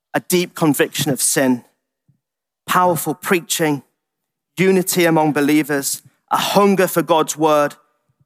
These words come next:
supernatural signs, and it's had a lasting impact on the Hebridean communities. Friends, the harvest is great. The workers are few. And if God can use two sisters,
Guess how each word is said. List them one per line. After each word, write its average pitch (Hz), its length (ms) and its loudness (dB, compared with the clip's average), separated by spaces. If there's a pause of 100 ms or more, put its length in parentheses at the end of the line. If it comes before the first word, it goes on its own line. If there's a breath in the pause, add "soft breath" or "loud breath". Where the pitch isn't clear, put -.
(140)
supernatural 196 840 2
signs, 147 800 0 (1400)
and 143 100 0
it's - 200 -2
had 151 220 -2
a 135 60 0
lasting 135 600 -2
impact 131 640 -4 (360)
on 135 120 0
the 131 60 2
Hebridean 117 560 -4
communities. 113 800 -8 (500)
Friends, 208 260 2
the 165 100 2
harvest 175 800 -2
is 143 160 -8
great. - 560 -4 (360)
The 151 80 4
workers 170 520 0
are 135 80 -4
few. 139 460 -2 (680)
And 165 120 2
if - 180 -4
God 240 300 0
can 202 240 0
use 202 400 0 (180 soft breath)
two 247 500 0 (160 soft breath)
sisters, 165 880 -2